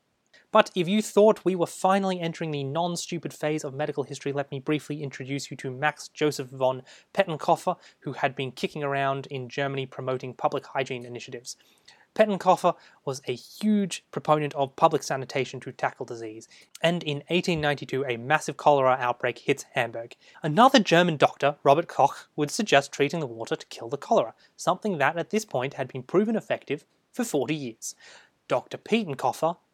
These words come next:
refused, insisting personal hygiene was the treatment. Why? Because he still <laughs> believed in miasma in the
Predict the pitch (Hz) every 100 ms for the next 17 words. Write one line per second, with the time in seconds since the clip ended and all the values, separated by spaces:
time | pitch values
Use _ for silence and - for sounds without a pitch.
0 | _ _ _ _ 208 - 220 120 - -
1 | - _ _ _ - 147 165 - 139 -
2 | _ - 214 208 160 - 202 220 - 113
3 | 110 110 _ _ 131 - - 127 117 123
4 | 123 - _ _ _ _ _ _ 120 120
5 | 175 240 - _ _ - 170 - 233 233
6 | - 202 180 170 165 175 175 160 147 147
7 | 143 160 196 123 110 143 135 139